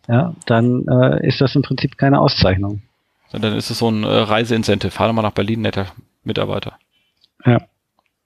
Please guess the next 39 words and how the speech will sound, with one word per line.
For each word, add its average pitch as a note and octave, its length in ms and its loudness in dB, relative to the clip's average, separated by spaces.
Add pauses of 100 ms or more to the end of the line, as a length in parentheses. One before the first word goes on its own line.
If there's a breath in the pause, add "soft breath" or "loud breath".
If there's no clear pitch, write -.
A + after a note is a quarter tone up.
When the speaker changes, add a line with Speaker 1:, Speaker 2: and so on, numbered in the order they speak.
(160)
Speaker 2:
Genau. A2 340 -6 (300 soft breath)
Nee, A#2+ 200 2 (200 soft breath)
also, A#2 260 0 (300 loud breath)
ich - 100 -4
denke, D#3+ 240 0
es D3 60 -8
ist - 60 -6
eine C3+ 100 -2
super, E3 320 2
super, C#3+ 500 2
super C3+ 380 -2
spannende C3+ 380 0
Entwicklung. C3 500 -2 (520 soft breath)
Äh, A#2+ 360 2 (160)
ich - 80 -12
glaub, A#2+ 160 0
wir - 80 4
sind F#3+ 80 -2
mal E3 100 4
gespannt, D3+ 380 -2
wie C3+ 60 -6
ihr E3+ 140 0
das E3+ 160 0
alle C3+ 200 2
so B2 120 -2
seht, C3+ 200 -2
da, C3 340 2
die C3 160 -6
uns B2+ 160 -8
da B2+ 80 -2
draußen - 380 -4
zuhört. D#3+ 480 2 (340 loud breath)
Ist C#3 140 0
so E3 100 4
etwas C#3+ 240 2
für - 160 -2
euch D#3+ 300 0
eigentlich C#3 420 -2
interessant? C#3+ 680 -4